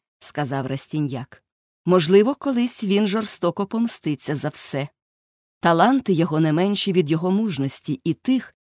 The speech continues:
хто нападає на нього, я б назвав сміливцями, бо в нього добра пам'ять». «Отож він і пише спогади», —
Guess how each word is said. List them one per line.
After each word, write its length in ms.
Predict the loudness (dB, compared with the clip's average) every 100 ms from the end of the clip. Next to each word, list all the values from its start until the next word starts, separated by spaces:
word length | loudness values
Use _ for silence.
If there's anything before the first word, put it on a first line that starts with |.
| _
хто 200 | -2 2
нападає 540 | 2 2 0 0 0 0
на 140 | 0
нього, 360 | -2 -2 -6 -10 _ _
я 160 | -2 0
б 40 |
назвав 400 | 2 0 0 -2
сміливцями, 760 | -2 -2 0 0 -2 -6 -6 -8 _ _ _ 2
бо 160 | 4
в 40 | 6
нього 340 | 4 4 2
добра 340 | 0 -2 -2
пам'ять». 560 | -4 -4 -4 -6 -12 -20 _ _ _ _ _ _ _ _ _ _ _ _ _ _ -2
«Отож 500 | -2 0 -4 -2 2
він 180 | 6
і 60 | 6
пише 380 | 4 -2 -2 -4
спогади», — 760 | -8 -2 2 2 2 -2 -4